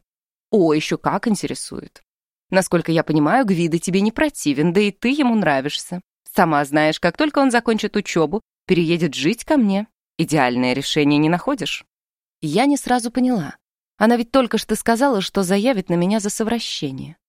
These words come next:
«Не строй из себя святошу и не придуривайся, ты все прекрасно поняла. Конечно, сперва тебе придется пройти медицинский осмотр и весьма тщательный.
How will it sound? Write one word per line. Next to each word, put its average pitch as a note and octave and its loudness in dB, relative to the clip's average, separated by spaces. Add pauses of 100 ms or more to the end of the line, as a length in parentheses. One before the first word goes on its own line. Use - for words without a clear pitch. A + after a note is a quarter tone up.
(520)
«Не G#3 4
строй D4+ 0
из G#3+ -2
себя F#3+ 0
святошу G3+ 0
и F#3 4
не F3+ 2
придуривайся, C#3 0
ты F#3 0
все - 0
прекрасно G3 0
поняла. C3 -2 (300)
Конечно, A3 2
сперва D#3 2
тебе D3+ -2
придется D#3+ 0
пройти G#3+ 0
медицинский A3+ 0
осмотр D3 0
и F#3 4
весьма F#3 -2
тщательный. C#3 -4